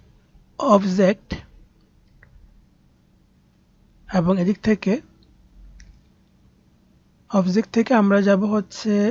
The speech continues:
split into grid, কোথায় আছে split into, এই যে পাথ, পাথের ভিতরে নিচের দিকে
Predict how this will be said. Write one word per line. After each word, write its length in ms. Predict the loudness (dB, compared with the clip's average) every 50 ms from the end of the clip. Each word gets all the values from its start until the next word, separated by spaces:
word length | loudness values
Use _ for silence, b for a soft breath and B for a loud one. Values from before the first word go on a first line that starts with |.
| -2 -6 -10
split 480 | -12 -20 _ -6 -2 0 0 0 0 -2 -2
into 180 | -4 -4 -4 -4 -4 -2
grid, 240 | -2 -2 -4 -4 -6
কোথায় 320 | -8 -8 -6 -4 -2 -4 -4
আছে 200 | -4 -8 -10 -8 -8 -8 -10
split 300 | -14 _ -8 -6 -6 -4 -6 -6
into, 200 | -8 -8 -8 -10 -10 -12 -16 _ b b b b b b b b b b b b b b b -8 -4
এই 80 | -4 -4
যে 80 | -4 -8 -12 _ _ 0
পাথ, 220 | 2 2 2 -2 -10 -20 -20 -20 B B B B -6 -2
পাথের 340 | -2 -2 4 4 4 6
ভিতরে 300 | 6 4 6 6 4 4
নিচের 320 | 4 2 0 2 2 2 2
দিকে 180 | 2 0 -2